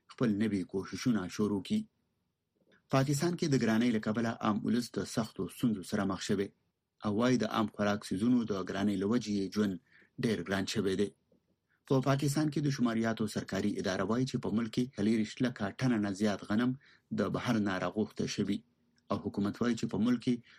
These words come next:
د وړو او ځینې نورو خوراکي سامانونو بیې هم راکمې کړې دي. خو د ریوه سره د خبرو په وخت د غټو توکو د کاروبارونو د اتحادیې یو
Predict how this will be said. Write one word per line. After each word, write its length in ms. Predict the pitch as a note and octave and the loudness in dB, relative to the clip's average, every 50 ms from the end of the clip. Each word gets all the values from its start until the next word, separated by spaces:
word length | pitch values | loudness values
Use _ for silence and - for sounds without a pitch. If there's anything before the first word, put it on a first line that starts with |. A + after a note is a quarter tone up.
| - _ _ A#2+ | -20 _ _ -4
د 20 | A2 G2 F#2 | -2 0 2
وړو 220 | A2 B2 B2+ B2+ C3 - - G#2 | 4 4 4 4 2 0 -2 -4
او 60 | G2+ G2 G2 G#2 | -4 -4 -2 -2
ځینې 180 | A2+ G#2 G#2 G2 G#2+ | 0 0 0 0 0
نورو 200 | A#2+ A#2+ G#2+ G#2 - - | 0 0 0 -2 -2 -4
خوراکي 380 | G#2 F#2+ F#2+ F#2 - - B2 A2 - | -4 -4 -4 -4 -2 -2 -4 -2 -2
سامانونو 440 | G2+ F#2+ F#2+ G2 G#2 G#2 G#2 G2+ G2 F#2+ - - - - - - _ _ C3 A#2+ | -4 -2 0 0 2 2 2 0 -2 -4 -6 -12 -20 -20 -20 -20 _ _ -2 0
بیې 280 | A#2+ A#2 G#2+ G2 F#2 F2+ F2 - - | 2 2 2 0 0 -2 -4 -6 -2
هم 160 | A2 A#2 G#2 F#2+ F2 - _ _ _ _ G#2+ | 0 0 0 0 -2 -8 _ _ _ _ -2
راکمې 320 | A2 A2 - G2+ G#2 G2+ - | -2 0 0 0 -2 -2 0
کړې 180 | - G#2+ G2 F#2+ G2 | 0 0 0 0 0
دي. 80 | G2 - - _ _ _ _ _ _ _ _ _ _ _ | -2 -4 -6 _ _ _ _ _ _ _ _ _ _ _
خو 100 | _ G2 F#2+ F2 | _ -2 0 0
د 80 | F#2+ F#2 G2+ | 0 0 2
ریوه 140 | G#2 A#2+ A2 - | 0 0 -2 0
سره 140 | B2 A#2+ A2 | 0 0 0
د 80 | - A#2+ - | -2 -2 -4
خبرو 260 | - F2 F#2+ G#2 F#2 - - | -4 -2 0 0 -2 -2 -2
په 40 | G2 G2 G#2+ | -2 0 0
وخت 160 | A2+ A2 - - | -2 -2 -4 -6
د 80 | G#2 F#2+ | -2 -2
غټو 240 | G#2 G#2 - - - B2+ | -2 -2 -4 -4 -2 -2
توکو 280 | B2+ A#2+ A#2+ B2 A#2+ G#2+ | -2 0 0 -2 -2 0
د 100 | G#2 G2+ - - | -2 -2 -2 -2
کاروبارونو 520 | F#2+ F#2+ G2 F2+ F2+ F#2 A2 A#2+ B2 A#2+ G#2+ G#2+ | -2 -2 0 0 0 0 2 2 2 2 2 0
د 20 | G#2 - - | -2 -4 -6
اتحادیې 600 | - - - - F2+ F#2+ F#2+ G2 G2+ A2 A#2 A2 G#2+ G2+ G2 | -8 -8 -10 -8 -6 -6 -6 -2 0 2 2 2 2 2 0
یو 80 | F#2 | 0